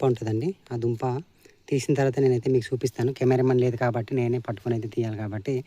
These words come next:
చూడండి, నేనైతే తీసి అయితే చూపిస్తాను. ఇదిగో తీయాల, చాలా అల్లేసుకుంటుంది అన్నమాట. చూడండి, ఇదిగో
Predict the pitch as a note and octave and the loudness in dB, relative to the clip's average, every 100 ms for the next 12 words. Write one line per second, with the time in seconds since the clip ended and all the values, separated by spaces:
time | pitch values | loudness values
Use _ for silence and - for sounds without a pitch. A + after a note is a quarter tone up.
0 | - - - - - B2 B2 C3 A#2 B2+ | -10 -20 -20 -14 0 4 8 6 6 2
1 | C3+ A#2+ A#2 A2 D#3 A#2 A#2 _ _ _ | 0 2 0 -2 -2 -4 -8 _ _ _
2 | _ - B2 A2+ A#2 A#2 B2+ C#3 A#2 C#3+ | _ -8 -6 -4 -2 -2 -2 -2 -4 -6
3 | - - - _ _ _ _ - - - | -10 -20 -20 _ _ _ _ -20 -20 -20
4 | - _ - B2+ C3+ B2+ - A#2+ A#2+ A#2 | -20 _ -2 2 2 0 -2 -2 -2 -2
5 | A2+ A#2+ C3 C3+ C#3 A#2+ A2+ G#2+ G2+ G#2 | -4 0 0 2 0 0 0 -2 -4 -8
6 | A2+ G#2+ A2 A2 | -8 -6 -6 -6